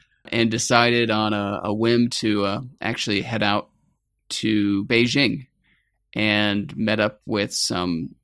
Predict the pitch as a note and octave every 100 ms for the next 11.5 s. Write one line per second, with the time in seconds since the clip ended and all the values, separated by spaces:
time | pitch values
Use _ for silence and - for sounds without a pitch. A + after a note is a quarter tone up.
0 | _ _ _ - - A2 G#2+ A#2 G#2+ -
1 | - A#2 A2 G2+ G2+ F#2+ G2+ - A#2+ A#2
2 | A#2 A#2+ A#2 C3 - F#2+ G#2 - C3 C3+
3 | G2+ - - _ _ _ _ - B2+ A2
4 | G#2 G#2+ A#2+ G#2 G2+ G#2 - G2 G2+ G2
5 | - - G#2 F2+ - B2 - A2+ A#2+ -
6 | - _ _ _ _ - - - - -
7 | A2 G2+ A2 G#2 G#2+ - - _ _ -
8 | A#2+ A2 A2+ A#2+ B2+ A2 A2+ A#2+ A2 A2
9 | - A2+ G2+ G#2+ C3 - - C3+ - _
10 | _ _ _ _ _ _ _ _ _ -
11 | A#2 A2+ A2 G#2+ G#2+